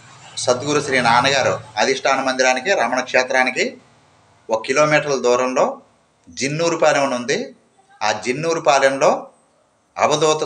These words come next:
స్వామివారు సమాధి మందిరం పదిహేను ఎనిమిది పంతొమ్మిది వందల ముప్పై ఆరో సంవత్సరంలో, పదిహేను ఎనిమిది పంతొమ్మిది వందల ముప్పై ఆరో సంవత్సరంలో వీరు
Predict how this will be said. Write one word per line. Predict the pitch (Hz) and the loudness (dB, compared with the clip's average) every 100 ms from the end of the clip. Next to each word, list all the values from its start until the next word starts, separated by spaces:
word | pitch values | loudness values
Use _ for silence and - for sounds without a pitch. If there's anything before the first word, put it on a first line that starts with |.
| - | -2
స్వామివారు | 143 135 127 117 87 - _ _ _ - | -2 -2 0 -2 -4 -12 _ _ _ -18
సమాధి | - 117 123 127 | -8 -2 0 0
మందిరం | 127 123 123 202 277 - _ _ _ _ _ _ - | -2 -4 -2 -2 -6 -16 _ _ _ _ _ _ -4
పదిహేను | 131 143 151 151 151 190 190 _ | 0 0 0 -2 -2 -8 -10 _
ఎనిమిది | 104 110 127 139 165 233 - _ _ _ _ _ _ - | -6 -4 -4 -4 -6 -6 -14 _ _ _ _ _ _ -8
పంతొమ్మిది | 117 143 147 | -4 -4 -4
వందల | 139 | -6
ముప్పై | 123 135 | -2 2
ఆరో | 131 131 | 2 2
సంవత్సరంలో, | 127 123 117 120 117 92 - _ _ _ _ _ - | -2 -6 -8 -8 -6 -8 -8 _ _ _ _ _ -2
పదిహేను | 139 135 156 160 165 | -2 0 0 -2 -2
ఎనిమిది | 160 131 139 143 151 | -2 -2 -2 -4 -4
పంతొమ్మిది | 151 120 131 135 | -4 -8 -8 -8
వందల | 139 120 | -8 -8
ముప్పై | 120 127 | -2 0
ఆరో | 127 127 | 2 0
సంవత్సరంలో | 120 117 117 113 82 - _ _ _ _ _ | -6 -10 -10 -6 -6 -8 _ _ _ _ _
వీరు | 113 101 80 | -4 -4 -6